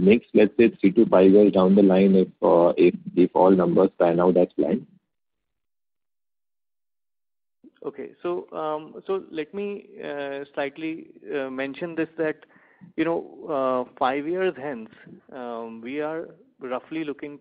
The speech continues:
Speaker 2: to, uh, you know, double our, um, C D M O business, uh,
Speaker 1: Mm.
Speaker 2: triple the trade generics business, and, uh, quadruple the exports business. This is the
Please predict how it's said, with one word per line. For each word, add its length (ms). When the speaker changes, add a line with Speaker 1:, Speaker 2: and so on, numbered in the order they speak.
Speaker 2:
to, 340
uh, 420
you 80
know, 100
double 400
our, 320
um, 720
C 100
D 120
M 100
O 80
business, 400
uh, 400
Speaker 1:
Mm. 180
Speaker 2:
triple 360
the 100
trade 180
generics 420
business, 340
and, 440
uh, 300
quadruple 500
the 80
exports 520
business. 360
This 160
is 140
the 240